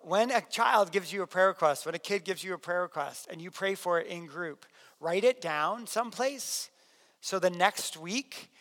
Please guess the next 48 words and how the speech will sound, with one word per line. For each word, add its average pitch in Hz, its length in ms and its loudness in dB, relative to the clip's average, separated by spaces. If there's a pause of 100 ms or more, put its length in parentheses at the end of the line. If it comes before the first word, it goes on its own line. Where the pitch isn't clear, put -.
(120)
you 175 120 -10
can 190 140 -8
be 175 100 -8
following 165 520 6
through, 175 400 -8 (480)
and, 170 140 -8 (200)
and, 185 320 0
or 202 180 4
the 208 100 2
next 202 280 2
time 202 200 2
they 185 120 2
show 170 260 2
up, - 340 2
because - 440 -8
let's 151 200 -8
be 156 180 -12
honest, 143 260 -10
they're 135 100 -8
probably 127 220 -10
not 123 140 -16
gonna 135 140 -14
come 117 180 -14
next 120 260 -16
week. 131 160 -18 (1300)
But 196 260 0
when 220 180 6
they 214 160 4
do 202 180 -4
show 208 260 2
up, 202 180 6
you 185 60 -8
can 190 100 -8
say, 180 160 -2
"Hey, 208 360 0
a 165 60 0
few 190 200 -10
weeks 190 240 -8
ago 165 180 -4
we, 147 140 -8 (220)
we 160 120 -10
prayed 175 280 -6
for 160 140 -10
this. 139 260 -6
How 165 180 0
is 175 100 -4
that 160 180 -2
going?" 139 380 -6